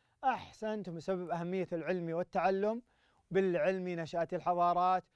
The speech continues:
وتقدمت الحياة في جميع المجالات، والتعليم ضرورة من ضروريات الحياة التي لا غنى عنها. أحسنتم أبناء وبنات الطلاب. السؤال الثالث، اذكروا لي أنواع التعليم في المملكة العربية السعودية. ممتازين، العام،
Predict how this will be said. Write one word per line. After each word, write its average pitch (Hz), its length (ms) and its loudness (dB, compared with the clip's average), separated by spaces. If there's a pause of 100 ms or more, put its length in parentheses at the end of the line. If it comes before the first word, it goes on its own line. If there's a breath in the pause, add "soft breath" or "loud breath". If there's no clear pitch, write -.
(260)
وتقدمت 160 580 -4
الحياة 175 360 4
في 175 160 -8
جميع 175 300 -6
المجالات، 170 640 2 (340)
والتعليم 175 680 0
ضرورة 170 440 0
من 175 140 -8
ضروريات 170 540 -2
الحياة 165 380 2
التي 156 340 -4
لا 170 580 6
غنى 202 460 -2
عنها. 170 460 -4 (580)
أحسنتم 160 440 -4
أبناء 156 260 -2
وبنات 151 260 -6
الطلاب. 156 300 -2
السؤال 175 280 0
الثالث، 185 480 4 (520)
اذكروا 165 420 -2
لي 175 220 2
أنواع 160 260 -4
التعليم 156 400 -2
في 143 100 -12
المملكة 160 340 -6
العربية 151 200 -4
السعودية. 156 460 -4
ممتازين، 156 560 -2
العام، 180 460 6